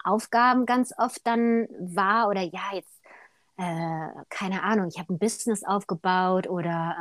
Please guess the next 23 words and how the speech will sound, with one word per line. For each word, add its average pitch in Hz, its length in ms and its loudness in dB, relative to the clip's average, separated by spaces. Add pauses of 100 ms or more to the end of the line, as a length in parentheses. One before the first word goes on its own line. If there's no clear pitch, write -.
(120)
ähm, 165 280 -18
ja, 185 160 2 (140)
dieses 180 300 0
Klischee 214 460 4
von 180 340 -6 (520)
ein 165 160 -6
Partner, 214 840 4 (140)
ähm, 165 260 -6 (120)
Heirat, 196 600 0 (340)
Haus, 208 720 0
äh, 165 440 -4 (300)
Kinder, 240 560 6
also 190 160 -4 (440)
ich - 120 -4
glaube 240 240 8
wirklich, 240 240 6
das 180 200 -2
ist - 120 -16
immer 190 220 -2
noch 180 100 -4
so 180 140 -8
ein 175 60 -6
Klischee-Denken. 175 800 -4